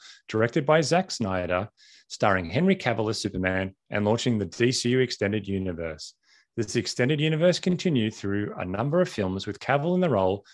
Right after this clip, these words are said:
but due to excessively high budgets, filmmakers squabbling, and poor box office returns,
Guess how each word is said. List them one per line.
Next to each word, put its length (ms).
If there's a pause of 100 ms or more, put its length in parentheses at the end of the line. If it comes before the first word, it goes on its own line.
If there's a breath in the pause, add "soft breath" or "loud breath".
(160 soft breath)
but 100
due 180
to 120
excessively 600
high 300
budgets, 480 (340 soft breath)
filmmakers 520
squabbling, 500
and 180
poor 180
box 300
office 480
returns, 640